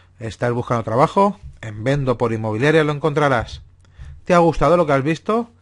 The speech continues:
¿Quieres recibir otras píldoras formativas o cápsulas formativas? Apúntate en feriafincas punto com. ¿Vives en Barcelona y buscas trabajo? Atento a la oferta. ¿Deseas cambiar tu vida formándote para mediador inmobiliario o mediadora inmobiliaria?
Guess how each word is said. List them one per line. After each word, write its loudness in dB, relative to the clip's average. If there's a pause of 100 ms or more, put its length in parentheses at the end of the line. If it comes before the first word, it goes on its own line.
¿Quieres 4
recibir 0
otras 0
píldoras -2
formativas -2
o -8
cápsulas -4
formativas? -2 (300)
Apúntate 0
en -2
feriafincas 0
punto -4
com. 0 (420)
¿Vives 0
en -4
Barcelona 0
y 0
buscas -6
trabajo? 0 (260)
Atento -2
a 2
la 0
oferta. -6 (580)
¿Deseas -2
cambiar -2
tu -4
vida 2
formándote -4
para 0
mediador -2
inmobiliario -2
o 0
mediadora -2
inmobiliaria? -2